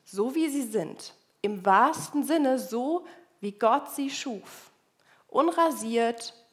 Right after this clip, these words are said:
ohne Make-up, ohne jegliches Bedürfnis, etwas verbergen zu müssen. Sie schämen sich nicht von, voreinander. Sie wissen sich ganz und gar angenommen. So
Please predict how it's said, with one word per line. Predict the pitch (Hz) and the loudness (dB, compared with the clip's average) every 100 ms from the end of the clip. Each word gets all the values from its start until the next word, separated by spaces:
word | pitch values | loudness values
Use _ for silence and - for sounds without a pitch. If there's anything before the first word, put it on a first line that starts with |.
| _ | _
ohne | - 208 277 302 | -6 -2 0 0
Make-up, | 220 185 190 - - 196 - - - - - _ _ | 0 -2 -2 0 2 2 -2 -18 -20 -20 -20 _ _
ohne | - 262 339 330 | -2 0 2 2
jegliches | 247 226 269 277 254 - | 0 -2 -2 -4 -6 -8
Bedürfnis, | - 220 220 285 311 247 226 233 | -10 -10 -4 -2 -2 -2 -4 -4
etwas | 226 - 247 240 - - _ | -6 -2 -4 -4 -10 -20 _
verbergen | - 240 233 277 302 285 160 | -2 -2 2 0 2 0 -2
zu | 156 - | -12 -12
müssen. | 175 170 165 - - _ _ _ _ _ _ - - | -10 -10 -12 -16 -20 _ _ _ _ _ _ -20 -20
Sie | - 202 | -12 -6
schämen | - 285 339 302 | 2 4 4 0
sich | 247 - | -4 -6
nicht | 294 294 - | -6 -6 -12
von, | - 185 190 - _ - | -10 -10 -10 -18 _ -20
voreinander. | - 196 185 180 175 175 170 185 - | -4 -2 -2 -4 -6 -6 -8 -10 -10
Sie | 214 | -4
wissen | 262 294 277 | -2 -2 -4
sich | 240 240 - | -4 -6 -4
ganz | 226 233 240 | -2 -2 -4
und | 233 - | -8 -2
gar | 190 180 - | 0 0 -2
angenommen. | 180 175 165 165 190 196 _ - - _ | -4 -8 -8 -10 -12 -20 _ -20 -20 _
So | - 269 277 214 | -4 0 2 0